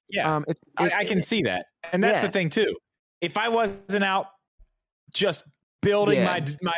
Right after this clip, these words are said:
Speaker 1: my whole team up to be s-, like, stupidly crazy powerful and then going back into the regular game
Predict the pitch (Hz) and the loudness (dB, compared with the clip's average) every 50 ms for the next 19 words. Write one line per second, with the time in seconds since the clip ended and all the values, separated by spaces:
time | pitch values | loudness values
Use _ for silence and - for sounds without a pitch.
0 | 156 165 165 170 156 165 196 196 185 165 - - 208 202 196 196 202 190 160 - | -2 -4 -4 -4 -2 0 0 0 0 0 -2 -2 0 2 2 2 0 0 -2 -4
1 | 160 165 175 151 - - - 170 170 156 143 - - - - - - - 220 208 | -4 -2 -2 0 0 -2 -2 0 -2 -2 -2 -2 -2 0 0 0 0 0 -2 0
2 | 208 208 190 170 175 175 165 - - - 202 202 196 190 180 180 190 165 175 175 | 0 -2 -2 0 0 -2 0 -2 -4 -2 -2 0 0 0 0 0 -2 -2 -2 -4
3 | 165 175 185 185 180 - 208 202 185 170 170 156 143 165 170 156 160 165 165 160 | -2 0 -2 -2 -2 0 0 2 2 2 0 0 0 0 0 0 0 -2 -2 -2
4 | 175 175 170 165 151 147 151 165 160 156 160 160 151 139 156 156 160 170 180 180 | -2 -2 -2 0 -2 0 0 0 0 0 0 0 0 0 -2 -2 -2 -2 -2 -4